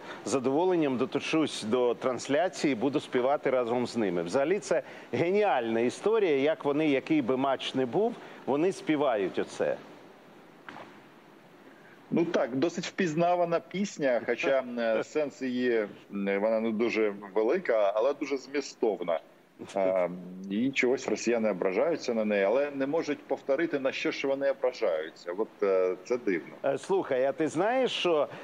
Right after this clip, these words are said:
Speaker 1: е, там хтось звернувся до Генеральної прокуратури, щоб відкрити карну справу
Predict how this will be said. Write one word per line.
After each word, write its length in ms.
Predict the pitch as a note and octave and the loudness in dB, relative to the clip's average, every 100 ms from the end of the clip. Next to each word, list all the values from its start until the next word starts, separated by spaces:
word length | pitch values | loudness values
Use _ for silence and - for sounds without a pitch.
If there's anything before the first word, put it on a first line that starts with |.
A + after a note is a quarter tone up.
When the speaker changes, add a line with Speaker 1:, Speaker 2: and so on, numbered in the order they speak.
| - | -4
Speaker 1:
е, 200 | - C#3 | 0 2
там 260 | - F#3 E3+ | 2 0 -2
хтось 380 | - - F#3+ D#3 | -2 0 0 0
звернувся 800 | - A2+ D3 D#3 G#3+ G#3 - D3+ | -2 0 2 2 2 0 0 0
до 160 | C3+ | 2
Генеральної 640 | C#3 D3 D3+ E3+ D#3+ D3 C#3 | 2 2 2 2 2 2 2
прокуратури, 960 | - C3+ C#3+ C3 C3 F3 A3 A3+ D3 - - - | 2 0 0 0 0 2 2 4 2 0 -8 -10
щоб 260 | - E3 B2 | -2 -2 2
відкрити 600 | D3 - F3+ A3 - D3 | 0 2 0 0 0 -2
карну 500 | - F#3 F3 C#3+ C#3+ | 0 0 2 2 0
справу 840 | A#2+ - - D#3+ G#3 A3 E3 C3+ | -2 -4 -2 2 2 2 2 0